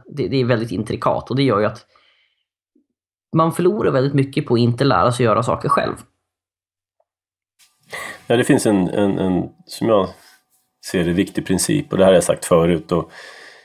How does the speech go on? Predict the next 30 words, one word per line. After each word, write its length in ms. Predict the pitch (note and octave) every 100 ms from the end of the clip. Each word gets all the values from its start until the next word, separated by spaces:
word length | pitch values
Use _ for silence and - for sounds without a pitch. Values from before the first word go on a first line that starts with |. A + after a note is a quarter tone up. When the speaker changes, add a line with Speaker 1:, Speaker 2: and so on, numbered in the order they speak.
| _ -
Speaker 2:
men, 220 | G#2 G2+
eh, 160 | G2+ - - _ _ _ _ _ _ _ _ _ _ _ _ _ _ - C#3
en 120 | D3
väldigt 180 | D#3 C#3+
viktig 220 | D3 -
princip 400 | C3+ A#2+ A2+ F2
är 80 | -
det 120 | F#2+
som 200 | F2 F#2+
jag 220 | F#2+ F#2+ - -
kallar 200 | - F#2+
för 100 | -
återkoppling. 600 | G#2 - A#2 - F2+ - _ _ _ _ _ _ _ _ _ _ _ _ _ _ _ _ - - _
De 120 | G2
som 120 | F#2+ G2
har 60 |
studerat 400 | - G2 F#2 -
ingenjörsvetenskaper 1160 | F#2+ G2+ G2 - - G2+ G2+ F#2+ A2+ - - - _
vet 200 | G#2 -
lite 200 | A2+ -
vad 140 | - G2+
det 60 |
handlar 240 | F2+ F#2 G2
om. 120 | G2+
Det, 120 | G2+ - - - - _ _ _ _
det 60 | -
vill 80 | A2+
säga, 160 | A#2+
man 160 | G#2 G#2+
tar 340 | - C#3+ C#3